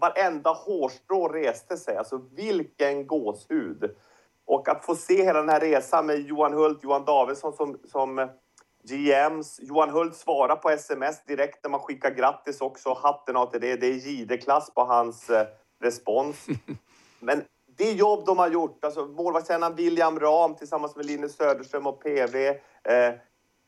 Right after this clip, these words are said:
och alla de här kämparna som ändå blev favoriter till slut och gick in och klarade det favoritskapet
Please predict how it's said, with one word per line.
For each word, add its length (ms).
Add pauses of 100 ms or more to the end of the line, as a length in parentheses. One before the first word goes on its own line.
och 200
alla 380
de 140
här 300
kämparna 840
som 180
ändå 320
blev 300
favoriter 840
till 200
slut 300
och 60
gick 220
in 220
och 100
klarade 540
det 240
favoritskapet 920